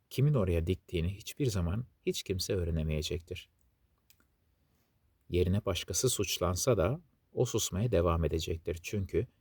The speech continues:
içinde yaşadığı dünyayı çok iyi tanımakta ve insanın zaman zaman haksızlığı hak ettiğini iyi bilmektedir.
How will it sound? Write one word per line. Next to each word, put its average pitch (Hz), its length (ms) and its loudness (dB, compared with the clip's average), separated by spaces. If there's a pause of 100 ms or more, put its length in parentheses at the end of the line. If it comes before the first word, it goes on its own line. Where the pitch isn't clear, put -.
(160)
içinde - 340 -4
yaşadığı 90 580 0
dünyayı 101 440 0
çok - 280 -6
iyi 101 120 -2
tanımakta 85 640 -4
ve 87 180 2 (760)
insanın 95 460 0
zaman 101 360 4
zaman 92 340 4
haksızlığı 92 640 2
hak 120 340 -2
ettiğini 92 500 -2
iyi 90 220 0
bilmektedir. 80 720 -4